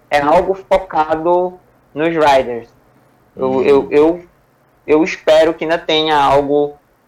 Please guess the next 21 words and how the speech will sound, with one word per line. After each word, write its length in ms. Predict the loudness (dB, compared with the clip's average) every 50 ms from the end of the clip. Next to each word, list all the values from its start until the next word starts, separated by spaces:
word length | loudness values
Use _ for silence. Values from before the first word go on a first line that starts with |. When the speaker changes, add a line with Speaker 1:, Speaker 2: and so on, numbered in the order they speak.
| _ _
Speaker 1:
nessa 360 | -6 -2 0 0 0 0 -2 -2
pegada. 680 | 0 0 0 2 2 2 2 2 0 -2 -8 -12 -16 _ _ _ _
Eu, 240 | -2 -2 -2 -2 -8 _ _ _ _ _ _
sinceramente, 680 | -10 -4 -2 -2 0 0 -2 -4 -4 -6 -8 -12 -18 _ _ _ _ _ _ _ _
tenho, 460 | -2 -2 -2 -2 -2 -4 -4 -4 -6 -10 _ _ _ _ _ _ _ _ _ _ _ _ _
assim, 600 | -4 -2 -2 -2 -4 -4 -4 -2 -2 -4 -4 -8 -12 _ _ _ _ _ _ _ _ _ _ _ _ _
a 100 | -4 0
perspectiva 680 | 0 0 0 2 0 0 0 -2 -6 -4 0 0 0
que 100 | 0 0
um 120 | 0 -2 0
dia 240 | 2 2 2 2
tenha. 400 | 2 0 0 0 0 0 -2 -2
Não 100 | -2 -2
acredito 540 | -2 0 0 -2 -2 -2 -4 -4 -2 -4 -4
que 480 | -4 -6 -4 -2 0 0 0 0 -2 -8 -14 _ _ _ _ _ _ _ _ _ _ _
nem 140 | -4 -4 -2
que 40 | 0
seja 240 | 2 2 4 4 2
um 60 | 2
brasileiro 400 | 2 2 2 2 4 4 4 4 2
aqui 320 | 2 2 2 2 2